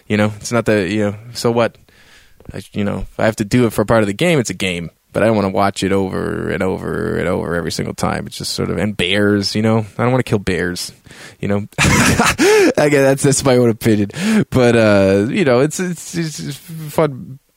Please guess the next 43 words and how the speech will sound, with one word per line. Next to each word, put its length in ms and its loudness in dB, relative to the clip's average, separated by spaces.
element 420 0
of 80 0
the 60 -4
game. 400 -4
You 60 -6
get 180 0
all 180 2
the, 160 -6
like, 240 -6
range 600 -2
of 100 -2
different 300 -4
things 260 -2
you 80 -4
can 160 -4
do. 180 2
You 160 4
can 360 -4
mix 320 -2
herbs 560 2
together 500 2
to 80 2
create 340 0
these 140 -2
sort 200 2
of 240 0
sense 500 2
advanced, 640 0
uh, 720 -2
syringes, 1080 0
and 160 2
you 80 4
meet 160 0
these 180 -2
guys, 480 2
and 80 0
they're 80 2
sort 220 2
of 80 2
like 260 0
dopers, 540 0
like 180 -4
British, 540 0